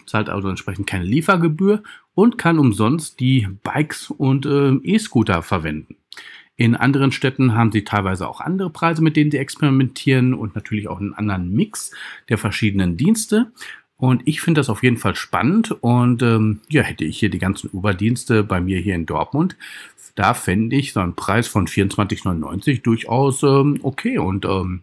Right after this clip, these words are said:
dass der sich auch für einen rechnen könnte, grad auch, ähm, wenn entsprechend, ja, hier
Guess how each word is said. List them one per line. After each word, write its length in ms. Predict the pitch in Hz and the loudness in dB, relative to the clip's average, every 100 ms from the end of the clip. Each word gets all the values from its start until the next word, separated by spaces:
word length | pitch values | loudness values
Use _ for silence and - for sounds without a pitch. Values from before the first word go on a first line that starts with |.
| _ | _
dass 220 | - 92 | -6 -4
der 160 | - 95 | 0 0
sich 200 | - - | -2 -6
auch 200 | 98 - | -8 -8
für 180 | - 110 | -6 -2
einen 180 | 107 104 | -2 -2
rechnen 500 | 104 165 131 107 101 | -2 -2 0 -2 0
könnte, 420 | 110 123 160 175 - - - - | 0 2 0 0 -8 -16 -16 -4
grad 280 | 107 123 - | 0 0 2
auch, 340 | 117 123 - | 2 2 2
ähm, 460 | 120 117 117 110 104 | 2 4 4 2 2
wenn 140 | 110 | 2
entsprechend, 480 | 107 - 123 - 117 | 0 0 -6 -4 0
ja, 180 | 147 110 | 0 0
hier 180 | 117 | -2